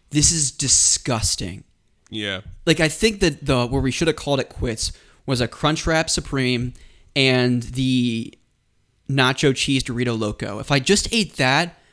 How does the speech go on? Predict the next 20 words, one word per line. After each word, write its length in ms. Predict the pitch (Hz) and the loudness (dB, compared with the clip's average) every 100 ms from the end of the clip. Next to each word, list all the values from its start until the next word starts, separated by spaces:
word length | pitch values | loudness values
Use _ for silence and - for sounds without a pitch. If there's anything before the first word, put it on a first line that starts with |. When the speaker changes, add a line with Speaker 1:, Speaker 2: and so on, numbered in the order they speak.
| _ | _
Speaker 1:
I 60 | 131 | -2
think 240 | - 147 | 0 0
it 20 | |
would 80 | 147 | 0
have 100 | 135 | 0
been 140 | 135 127 | 0 0
okay. 500 | 123 120 113 143 160 - _ - _ - | -2 -4 -2 -2 -6 -18 _ -20 _ -8
<coughs> 60 | - 226 _ _ _ _ _ - - | -8 -14 _ _ _ _ _ -20 -2
But 100 | 147 | 2
when 100 | 151 | 2
I 40 | |
Speaker 2:
Is 160 | 151 165 | 2 4
that, 140 | 180 | 4
like, 200 | 170 196 | 2 -2
a, 260 | 156 110 101 - | -2 -2 -4 -6
is 140 | 117 | -6
that 160 | 127 123 | -2 -2
a 80 | 113 | -4
flavored 540 | - 104 107 107 104 | -6 -4 -4 -4 -6
shell, 600 | - - 107 104 156 147 | -4 -4 -2 -2 -4 -6